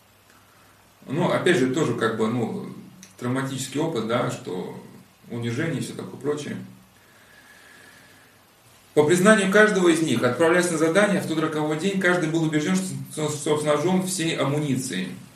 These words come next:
чтобы выжить, шлемом, перчатками, ботинками с остальными носами, лётным костюмом защитным, со спасательным жилетом, в котором было радио, компас, нож, сигнальные ракеты и мелкокалиберное огнестрельное оружие.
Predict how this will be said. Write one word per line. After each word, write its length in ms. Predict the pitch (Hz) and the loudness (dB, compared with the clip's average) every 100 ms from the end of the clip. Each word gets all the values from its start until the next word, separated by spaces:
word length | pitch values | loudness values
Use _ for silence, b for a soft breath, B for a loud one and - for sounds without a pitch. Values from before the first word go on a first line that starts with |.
| - - | -20 -18
чтобы 360 | - 151 151 151 | -6 -2 0 0
выжить, 280 | 127 110 | 0 -2
шлемом, 340 | - 165 170 131 | -4 -4 -4 -4
перчатками, 540 | 123 160 160 160 120 | -4 0 0 0 -2
ботинками 480 | 113 113 160 151 131 | 0 0 -4 -6 -6
с 80 | 120 | -6
остальными 400 | - 131 131 127 | -4 -2 -2 -2
носами, 600 | 123 - 139 127 107 - - - b b b b _ _ | -2 -2 -2 -2 -4 -6 -14 -20 b b b b _ _
лётным 380 | 131 160 135 120 | -4 -2 0 0
костюмом 440 | 123 123 185 180 147 | 0 0 2 2 2
защитным, 680 | 139 139 151 135 110 - - - _ _ - | 0 0 -4 -4 -4 -8 -14 -20 _ _ -14
со 140 | - | -12
спасательным 640 | 127 143 135 147 139 127 | -6 -4 2 2 2 -2
жилетом, 400 | 120 135 135 120 | 0 2 2 0
в 20 | - | -4
котором 260 | 120 123 | -4 -2
было 200 | 120 117 | 0 2
радио, 280 | 135 151 120 | 4 4 2
компас, 400 | 123 147 117 117 | -2 -4 -4 -4
нож, 200 | 131 151 - - - - - | -4 -4 -6 -14 -20 -20 -18
сигнальные 420 | - 123 127 117 | -10 -4 -2 0
ракеты 420 | 113 113 156 156 120 | 0 -2 -4 -6 -4
и 180 | 123 131 | -2 0
мелкокалиберное 1000 | 131 120 120 117 117 123 135 131 113 110 | -2 -4 -4 -4 -2 -2 0 -2 -2 -2
огнестрельное 400 | 113 131 120 117 | -4 -6 -4 -4
оружие. 300 | 113 - | -4 -6